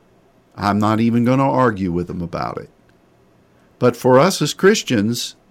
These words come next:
you know, that'd be a good st-, another good study for you. You can easily find this. You don't have to have,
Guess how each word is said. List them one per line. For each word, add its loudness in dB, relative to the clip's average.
you -2
know, 2
that'd 2
be 4
a 2
good 0
st-, -2
another 2
good 2
study 0
for -4
you. -2
You 0
can -2
easily 2
find 2
this. 0
You 0
don't 2
have 0
to 2
have, 4